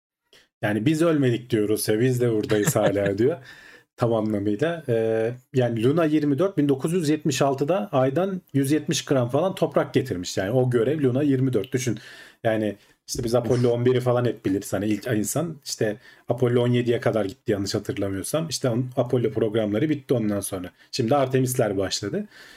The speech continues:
Speaker 1: İşte Luna'yı
Speaker 2: Hı hı.
Speaker 1: Ruslar devam ettiriyor. Aslında önceden planlanmış bir görev. Ee, küçük bir araç da değil yani. Böyle bir, bir nokta yedi tonluk falan bir aracı yüzeye indirecekler. Hatta şans eseri şeye de denk gelecek. Eğer takip ediyorsan sen de bir, son birkaç haftadır konuşuyorduk.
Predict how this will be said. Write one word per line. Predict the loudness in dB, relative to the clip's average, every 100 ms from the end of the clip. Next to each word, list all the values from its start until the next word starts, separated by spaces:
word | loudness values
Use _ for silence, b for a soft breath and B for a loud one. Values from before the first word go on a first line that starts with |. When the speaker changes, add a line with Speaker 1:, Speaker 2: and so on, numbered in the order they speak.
| B
Speaker 1:
İşte | -6 -2 0
Luna'yı | 2 2 2
Speaker 2:
Hı | 0 2
hı. |
Speaker 1:
Ruslar | 0 2 0 2
devam | 2 2 0
ettiriyor. | -2 -2 -2 0 0
Aslında | 0 0 0
önceden | 0 0 0 0
planlanmış | 0 0 -2 -4 -6 -6
bir | -2
görev. | 0 -2 -4 B B B B -2
Ee, | 0 2 2 0 -2 -2
küçük | -4 -4 0
bir | 2
araç | 2 0
da | 0
değil | 0
yani. | 0 0 0
Böyle | -2 0
bir, | 0 2
bir | 0 2
nokta | 0 2
yedi | 2 0 0
tonluk | 0 0 0
falan | 0 0 0
bir | 2
aracı | 2 0 -2
yüzeye | -2 0 2 2
indirecekler. | 2 0 -2 -2 -4 -2 -6 -6 B B B B
Hatta | 0 2 -2 0
şans | 0 0 0
eseri | 0 0 -2
şeye | 0 0
de | 2
denk | 0 0
gelecek. | -2 0 -2 -2
Eğer | 0 0 0
takip | -2 -2 0
ediyorsan | -2 0 -2 -2
sen | -2 -2 -2
de |
bir, | -4
son | -4 -4
birkaç | -2 -4 -2
haftadır | -2 -4 -6
konuşuyorduk. | -4 -4 -4 -4 -4